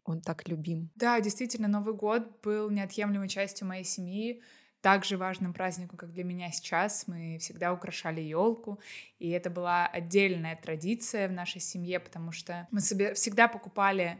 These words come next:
Speaker 2: когда была возможность, живую ёлку. Папа обязательно надевал м-, макушку какую-то, это была звезда или, знаешь, такая остроконечная какая-то
Speaker 1: Мгм,
Speaker 2: штучка.
Speaker 1: мгм.
Speaker 2: Вот, и всё, и дальше он удалялся, дальше чудо передавалось нам,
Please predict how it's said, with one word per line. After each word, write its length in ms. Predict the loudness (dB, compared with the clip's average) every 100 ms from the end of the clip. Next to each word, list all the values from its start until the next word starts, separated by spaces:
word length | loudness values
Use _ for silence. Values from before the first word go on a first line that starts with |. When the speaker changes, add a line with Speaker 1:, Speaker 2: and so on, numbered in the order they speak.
| -12
Speaker 2:
когда 240 | -4 0
была 200 | 2 0
возможность, 680 | 0 0 -2 -2 -6 -6 -4
живую 540 | 2 2 0 -2 0
ёлку. 480 | 2 2 2 -2 -6 -8 -18 -16 4
Папа 680 | 6 6 4 0 0 -2 -6 -16 -4
обязательно 580 | 0 4 4 2 0 0
надевал 540 | 0 2 2 2 -4
м-, 140 | -12 -4
макушку 640 | -2 -2 -4 -6 -2 -2 -2 -6
какую-то, 480 | -12 -2 0 0 -2
это 160 | -4 -6
была 260 | -2 -2
звезда 680 | -2 -6 0 10 12 12 12
или, 200 | 8 2
знаешь, 240 | 0 -2
такая 320 | -4 -6 -4 -4
остроконечная 840 | -6 -6 -2 6 6 6 2 -2
какая-то 380 | 0 2 6 6
Speaker 1:
Мгм, 0 |
Speaker 2:
штучка. 520 | 6 6 4 0 -2
Speaker 1:
мгм. 360 | 0 2 0 0
Speaker 2:
Вот, 280 | 4 4 6
и 100 | 2
всё, 240 | 4 4 8
и 60 |
дальше 280 | 8 8 6
он 100 | 2
удалялся, 460 | 4 6 6 4 2
дальше 340 | 0 -2 -4
чудо 340 | -6 -4 -2 -2
передавалось 640 | -2 0 2 2 2 0
нам, 220 | 4 6